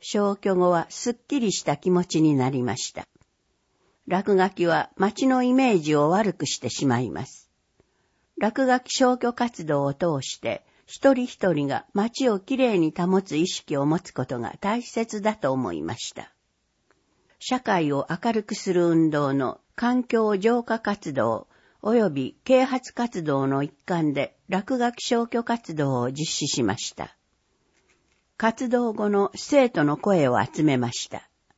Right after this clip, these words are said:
地域の人たちと素敵な活動に参加できてよかった。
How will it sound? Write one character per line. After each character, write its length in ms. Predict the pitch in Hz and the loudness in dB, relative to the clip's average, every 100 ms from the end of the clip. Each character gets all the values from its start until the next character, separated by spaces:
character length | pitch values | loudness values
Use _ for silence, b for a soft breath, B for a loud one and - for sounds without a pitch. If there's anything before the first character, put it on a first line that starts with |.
| _ _ _ _ _ _ _ | _ _ _ _ _ _ _
地 220 | - 269 247 | -4 -2 0
域 180 | - | 2
の 120 | 147 143 | 2 2
人 240 | - 185 | 0 -2
た 160 | 160 127 | -2 -6
ち 180 | - | -8
と 180 | - 120 - | -10 -10 -10
素 140 | - | -4
敵 260 | - 247 240 | 0 2 2
な 120 | 226 | 0
活 300 | 226 220 - | 0 -6 -4
動 220 | 202 208 196 | 0 2 4
に 140 | 196 | 2
参 260 | 196 190 196 | 2 2 2
加 160 | 185 | 0
で 140 | 180 180 | 0 -2
き 100 | - | -2
て 160 | 120 | 0
よ 140 | 135 - | 0 -2
か 140 | 110 | -6
っ 60 | - - | -8 -14
た。 260 | 87 - | -14 -14